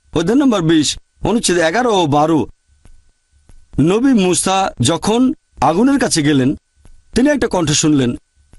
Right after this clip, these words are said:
"হে মুসা, আমি তোমার প্রতিপালক, তাই আমার উপস্থিতিতে তোমার পায়ের জুতা খোলো, কারণ তুমি এখন পবিত্র তুয়া উপত্যকার উপরে রয়েছ।"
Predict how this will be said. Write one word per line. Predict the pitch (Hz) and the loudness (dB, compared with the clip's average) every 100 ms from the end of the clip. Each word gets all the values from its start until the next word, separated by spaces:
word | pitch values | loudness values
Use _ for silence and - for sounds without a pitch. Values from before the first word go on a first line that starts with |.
| 123 | -2
"হে | 170 294 | 0 2
মুসা, | 277 208 - 165 107 - _ _ _ - - _ | 2 0 0 -2 -4 -10 _ _ _ -20 -20 _
আমি | 180 254 330 | -2 0 0
তোমার | 294 247 | 0 -2
প্রতিপালক, | 226 202 190 190 180 - _ _ _ | -2 -4 -2 0 0 -2 _ _ _
তাই | 151 151 - | -2 -2 -2
আমার | 190 269 330 | 0 2 0
উপস্থিতিতে | 240 240 - 233 226 156 101 _ _ _ - | 0 -2 -2 -2 0 -2 -4 _ _ _ -4
তোমার | 220 285 285 | 0 0 0
পায়ের | - 185 180 220 247 - _ _ _ - - | -4 -2 0 2 0 -4 _ _ _ -20 -6
জুতা | 135 208 175 | -2 -2 -2
খোলো, | - 139 - - _ - | 0 -2 -2 -12 _ -4
কারণ | 202 277 269 | 0 0 0
তুমি | 226 214 | 0 0
এখন | 202 208 247 - _ _ _ - - - | 0 0 0 -2 _ _ _ -20 -20 -4
পবিত্র | 247 302 277 | -2 0 -2
তুয়া | - 226 254 | 0 0 0
উপত্যকার | 269 302 269 214 | -2 -4 -2 -2
উপরে | 170 175 147 | 0 0 0
রয়েছ।" | 143 - | 0 0